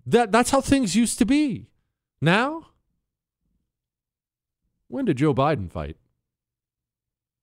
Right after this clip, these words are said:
Even, look, even the ones we try to sell as being patriots for their service. "Oh, he's got great service." George Bush! He was in the National Guard for fifteen minutes. Come on now.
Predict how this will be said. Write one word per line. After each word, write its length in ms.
Even, 260
look, 180
even 220
the 80
ones 280
we 120
try 300
to 40
sell 440
as 100
being 240
patriots 560
for 100
their 140
service. 640
"Oh, 200
he's 100
got 220
great 200
service." 540
George 380
Bush! 540
He 80
was 180
in 120
the 60
National 520
Guard 400
for 120
fifteen 600
minutes. 500
Come 140
on 160
now. 160